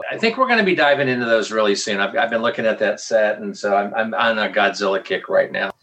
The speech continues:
Gamera might be something she might enjoy a little more because, I mean, she does like, those movies always kinda have a happy ending, right? With the kids and the songs and stuff like that.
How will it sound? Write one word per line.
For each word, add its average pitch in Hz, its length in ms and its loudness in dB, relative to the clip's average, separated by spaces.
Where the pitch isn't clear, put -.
Gamera 330 480 2
might 214 260 0
be 196 100 0
something 185 360 0
she 147 200 -4
might 135 340 0
enjoy 123 500 0
a 110 60 4
little 110 240 -4
more 131 460 0
because, 110 360 -2
I 113 40 -10
mean, 110 160 -8
she - 140 -10
does 110 360 0
like, 104 300 -2
those 170 200 0
movies 147 320 0
always 117 300 2
kinda 113 220 0
have 101 180 2
a 95 40 -2
happy 104 520 0
ending, 98 440 -2
right? 104 300 2
With 107 80 -8
the 104 80 -10
kids 101 400 0
and 101 140 -2
the 95 80 -2
songs 95 480 0
and 98 100 -8
stuff - 240 0
like 185 160 -4
that. - 220 -4